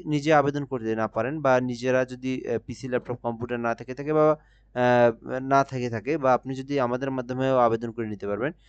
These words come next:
সেক্ষেত্রে আমার এই WhatsApp নাম্বারটা দেওয়া আছে। তো এই নাম্বারে যোগাযোগ করলে আপনি এই সার্কুলারের এই আবেদনটা করতে পারেন আমাদের মাধ্যমেই।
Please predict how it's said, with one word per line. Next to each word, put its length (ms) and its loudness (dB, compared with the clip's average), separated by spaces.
সেক্ষেত্রে 400 -2
আমার 220 4
এই 80 2
WhatsApp 360 -6
নাম্বারটা 340 -4
দেওয়া 280 0
আছে। 200 -6
তো 80 -8
এই 100 -2
নাম্বারে 300 0
যোগাযোগ 400 0
করলে 180 -2
আপনি 240 -4
এই 100 -4
সার্কুলারের 600 0
এই 140 4
আবেদনটা 380 0
করতে 260 -6
পারেন 200 -2
আমাদের 300 -2
মাধ্যমেই। 380 -6